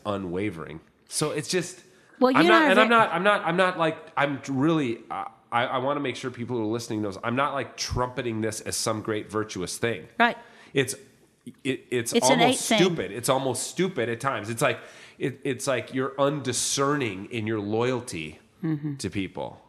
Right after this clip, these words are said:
Speaker 2: It's just an innate thing. And the reason it's an innate thing for people who don't understand is because eights don't sign up for a relationship with very many people. And when they do, they're all in. They're either all in or
Speaker 1: Yeah.
Speaker 2: they're not in at all.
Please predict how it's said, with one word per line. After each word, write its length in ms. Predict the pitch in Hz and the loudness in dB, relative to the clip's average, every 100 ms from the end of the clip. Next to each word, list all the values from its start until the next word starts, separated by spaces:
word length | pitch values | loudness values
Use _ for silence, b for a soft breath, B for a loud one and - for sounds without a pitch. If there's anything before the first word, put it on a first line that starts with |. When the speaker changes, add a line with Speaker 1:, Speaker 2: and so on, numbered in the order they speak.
| _ _ | _ _
Speaker 2:
It's 180 | - 208 | -8 -2
just 220 | 262 240 | -2 0
an 120 | 240 214 | 0 0
innate 240 | 220 - | -2 -2
thing. 300 | 170 160 170 B B B B | -2 -2 -8 B B B B
And 160 | - 214 | 0 2
the 60 | 202 | 2
reason 360 | 233 330 339 | 2 4 4
it's 180 | 208 - | 2 0
an 60 | 185 | 0
innate 200 | 165 - | 0 0
thing 260 | 165 156 | 0 0
for 140 | 147 185 | -2 -2
people 280 | 196 185 180 | 0 2 2
who 100 | 180 | 4
don't 220 | 165 156 | 2 2
understand 600 | 151 165 - 143 - 165 | -4 -8 -6 -8 -6 -6
is 120 | 175 | -6
because 440 | 170 - 185 175 - B B B | -8 -2 0 0 -4 B B B
eights 300 | - 247 285 | 2 2 0
don't 600 | 208 208 214 220 247 - - | -2 0 2 2 0 -6 -12
sign 420 | - 226 220 220 | 0 2 2 2
up 260 | 214 - - | 0 -2 -2
for 80 | 170 | -2
a 20 | |
relationship 640 | 165 165 160 160 151 165 | 0 0 -2 -4 -4 -4
with 120 | 160 147 | -4 -4
very 180 | 160 151 | -2 0
many 220 | 151 151 | 0 -2
people. 340 | 139 - _ _ _ _ _ B B B B _ | -6 -12 _ _ _ _ _ B B B B _
And 160 | 180 175 | 4 6
when 160 | 170 | 6
they 160 | 165 160 | 4 2
do, 360 | 165 165 185 220 | 2 0 0 -4
they're 240 | 165 156 | -2 0
all 240 | 147 151 160 | 0 0 0
in. 300 | 151 175 175 | -2 -6 -2
They're 160 | 175 | 0
either 200 | 180 160 | 2 0
all 220 | 156 190 214 | 0 0 2
in 300 | 160 165 180 | 2 0 0
or 60 | 160 | 0
Speaker 1:
Yeah. 40 | |
Speaker 2:
they're 120 | 151 | 2
not 240 | 151 143 156 | 0 0 2
in 100 | 170 | 2
at 120 | 190 | 2
all. 360 | 143 135 165 | -2 -4 -6